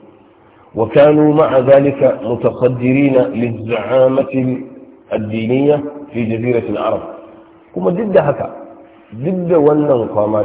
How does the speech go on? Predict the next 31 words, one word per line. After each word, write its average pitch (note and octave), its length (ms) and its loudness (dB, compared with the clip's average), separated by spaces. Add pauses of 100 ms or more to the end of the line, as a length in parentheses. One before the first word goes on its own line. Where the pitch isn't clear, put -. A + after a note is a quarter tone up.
talar B2+ 260 2
da G2+ 120 -6
suke F#2 240 -10
ciki, - 240 -16 (640)
da A2 100 0
rashin A#2+ 400 -2
tsari, A#2 320 0 (720)
da A2 120 2
hargowar A2+ 520 2
da G#2 160 -2
suke - 160 -6
ciki, C3 320 -6 (540)
to, A#2+ 340 -2 (160)
su D3 80 0
ne C#3+ 180 2
kan C#3 240 2
gaba A2+ 300 4 (380)
wajen B2+ 640 2
shugabancin C3+ 580 2
al'amuran B2+ 560 0
addini A#2+ 600 -2
a F#2 60 -2
duk B2 220 -4 (240)
jaziratul A2+ 540 -4
Arab, F#2+ 220 -4 (1040)
wato G2+ 220 -4
a - 100 2
yankin A#2+ 300 -4
da G#2 60 -6
Laraba G#2+ 420 2
suke. - 160 -12